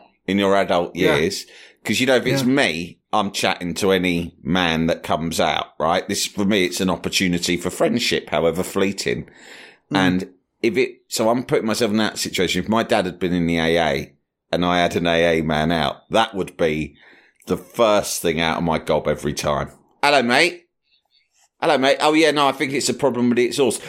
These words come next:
Speaker 1: My dad was in the A A. That I'd like, I, w-, I would not be able to, I'd, I'd promise myself I'd bring it
Speaker 2: Well, the
Speaker 1: out at an appropriate juncture, but I just wouldn't be able to hold back.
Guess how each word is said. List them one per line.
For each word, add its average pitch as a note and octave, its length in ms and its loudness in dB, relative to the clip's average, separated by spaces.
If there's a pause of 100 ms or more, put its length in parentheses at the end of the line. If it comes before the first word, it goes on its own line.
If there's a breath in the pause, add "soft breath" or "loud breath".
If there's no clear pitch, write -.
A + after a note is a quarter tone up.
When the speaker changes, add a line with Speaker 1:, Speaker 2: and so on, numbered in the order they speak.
Speaker 1:
My - 160 4
dad B3+ 220 4
was A#3+ 140 0
in F3 80 2
the E3 100 4
A D#3 180 6
A. A#3 320 2 (840 soft breath)
That B2 160 -10
I'd B2+ 180 0
like, B2+ 320 4
I, D3 100 2
w-, D3+ 200 2
I C#3+ 100 4
would D3 140 0
not D#3+ 200 0
be D3 80 0
able C#3 120 4
to, C#3+ 160 0
I'd, C#3+ 160 2 (120)
I'd C#3+ 180 2 (140)
promise F3+ 320 -2
myself C3 360 0
I'd A#2+ 180 0
bring B2 180 -2
it A#2+ 60 2
Speaker 2:
Well, A2+ 100 2
the A#2+ 100 2
Speaker 1:
out A#2+ 240 -2 (100)
at B2+ 160 2
an B2 80 0
appropriate B2+ 500 -2
juncture, A#2+ 380 -2
but A#2+ 140 -2
I A#2 60 2
just A2+ 160 -2
wouldn't C3 220 -2
be A2+ 60 2
able A2+ 340 2
to A2 160 -2
hold G#2 260 -2
back. - 360 -2